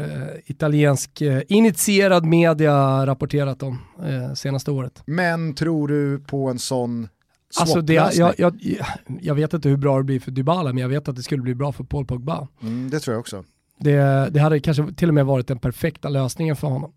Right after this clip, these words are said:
Speaker 2: I
Speaker 1: Och
Speaker 2: synnerhet
Speaker 1: det,
Speaker 2: att
Speaker 1: om man
Speaker 2: få
Speaker 1: kollar på de
Speaker 2: Pirlo
Speaker 1: spelarna som
Speaker 2: som
Speaker 1: finns.
Speaker 2: tränare, alltså som han
Speaker 1: Ja.
Speaker 2: delade mittfält med,
Speaker 1: Ja.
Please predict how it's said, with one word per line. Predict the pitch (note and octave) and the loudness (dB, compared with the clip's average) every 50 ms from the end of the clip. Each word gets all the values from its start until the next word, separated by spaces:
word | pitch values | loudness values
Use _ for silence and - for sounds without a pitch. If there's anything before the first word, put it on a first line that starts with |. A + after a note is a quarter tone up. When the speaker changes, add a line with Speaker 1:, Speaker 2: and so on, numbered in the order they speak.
| _ _ - | _ _ -8
Speaker 2:
I | |
Speaker 1:
Och | C3 | -6
Speaker 2:
synnerhet | - D3+ D3 C#3 E3+ D3 C#3 C#3 D3+ E3+ | 0 2 2 2 2 0 0 0 2 4
Speaker 1:
det, | F3 F#3+ | 4 4
Speaker 2:
att | G3+ | 4
Speaker 1:
om | G3 F#3 | 4 4
man | F3+ D#3+ | 4 4
Speaker 2:
få | D3+ | 4
Speaker 1:
kollar | G#3 F#3+ F3+ | 2 2 4
på | G3 G3+ | 4 4
de | F#3+ F3+ | 2 4
Speaker 2:
Pirlo | - G#3+ | 4 4
Speaker 1:
spelarna | F#3+ F#3 F3+ G3+ G3+ | 4 4 4 4 4
som | - F#3 E3+ | 4 2 2
Speaker 2:
som | - C#3+ | 2 0
Speaker 1:
finns. | C#3+ G3+ E3+ E3 C#3 C#3 D3+ | 2 2 2 2 2 0 0
Speaker 2:
tränare, | G#3 F3+ A#2 G2+ F#2+ - _ _ _ _ | -2 -2 -4 -4 -6 -10 _ _ _ _
alltså | - A#2+ C#3 C3+ | -10 -8 -6 -4
som | - D3+ C#3+ C3 | -4 -2 -4 -2
han | A#2 C#3+ C#3+ | -4 0 2
Speaker 1:
Ja. | D#3+ E3 A3 E3+ | 2 2 4 2
Speaker 2:
delade | D#3 C#3+ C#3 D#3+ F3 D#3 D#3 | 2 0 0 0 0 -2 -2
mittfält | D3 D3+ - - - - - A3 F#3 - - | -4 -4 -6 -10 -10 -6 -4 -4 -4 -4 -4
med, | B2 A#2 A2+ A2 G#2+ | -6 -4 -2 -2 -2
Speaker 1:
Ja. | - F#3+ G#3+ | 0 0 -2